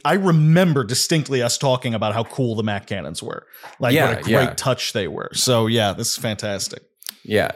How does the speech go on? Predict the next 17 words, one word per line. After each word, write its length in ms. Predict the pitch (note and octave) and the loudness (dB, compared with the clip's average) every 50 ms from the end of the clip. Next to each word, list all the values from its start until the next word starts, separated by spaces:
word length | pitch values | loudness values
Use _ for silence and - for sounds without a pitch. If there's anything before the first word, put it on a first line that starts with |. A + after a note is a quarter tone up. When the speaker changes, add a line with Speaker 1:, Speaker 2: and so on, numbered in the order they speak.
| - - - | -8 -2 2
Speaker 2:
i-, 40 | |
it's 440 | B2 C3+ C#3 B2 A#2 C3+ G#2 - - | 2 4 4 4 4 2 0 2 2
a 400 | B2 A#2 A#2 A2+ A2+ A2 G#2+ G#2+ G2+ | 4 4 6 6 6 6 4 4 2
gigantic, 640 | G2 A#2+ A2 G#2+ G#2 B2+ B2+ B2 - B2+ A#2+ - - | 0 0 0 0 0 0 0 0 0 -2 -2 -2 -2
oh, 180 | C3+ A#2 A2+ G2 | 0 2 2 2
what's 260 | F#2+ B2 F#3 - - | 2 0 0 -2 -2
the 60 | - F3+ | -2 0
name 260 | D3 C#3+ C#3 C3 B2+ | 2 2 2 2 2
of 60 | A2 | 0
the, 140 | A2 G#2+ - - _ _ _ - - - _ _ - | 0 -2 -4 -6 _ _ _ -20 -20 -20 _ _ -2
what 120 | - D#3+ G3 | 2 4 4
is 140 | G#3 G3 G#3 | 4 2 2
the 100 | D3+ C#3+ | 0 2
name 200 | C3+ B2 A2+ A2 | 2 4 4 4
of 80 | G#2 | 4
the 80 | F#2+ F2+ | 2 0
cannon? 720 | - - G2+ F#2+ F2+ F2 F2 F2 F2 E2+ F2 E2+ E2 - | -2 -2 -2 0 0 2 2 0 0 0 -2 -4 -4 -6